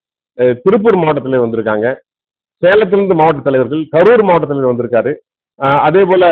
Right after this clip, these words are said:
கோயம்புத்தூர் மாவட்ட தலைவர், மாநில பொறுப்பாளர் வந்திருக்காங்க, நாமக்கல் மாவட்ட தலைவர் வந்திருக்காங்க. இவங்க எல்லாரும் என்ன பண்ண போறாங்கன்னா, ஒவ்வொருவரும் ஒவ்வொரு பகுதியில் இருந்து திறமையாக விவசாயம் செய்யக்கூடிய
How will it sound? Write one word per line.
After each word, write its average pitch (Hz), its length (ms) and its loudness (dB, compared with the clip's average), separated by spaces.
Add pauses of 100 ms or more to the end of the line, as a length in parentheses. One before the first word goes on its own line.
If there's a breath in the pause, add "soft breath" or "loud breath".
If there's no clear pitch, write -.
(300)
கோயம்புத்தூர் 196 460 0
மாவட்ட 156 200 0
தலைவர், 139 380 -2
மாநில 151 300 0
பொறுப்பாளர் 135 400 -4
வந்திருக்காங்க, 110 500 -4 (560)
நாமக்கல் 190 460 0
மாவட்ட 165 240 0
தலைவர் 135 280 -2
வந்திருக்காங்க. 117 360 -4
இவங்க 147 180 -2
எல்லாரும் 233 420 2
என்ன 190 120 -2
பண்ண 170 260 -2
போறாங்கன்னா, 131 440 0 (460)
ஒவ்வொருவரும் 233 880 2
ஒவ்வொரு 208 400 0
பகுதியில் 185 380 0
இருந்து 143 560 -2
திறமையாக 220 680 2
விவசாயம் 190 580 0
செய்யக்கூடிய 160 540 -2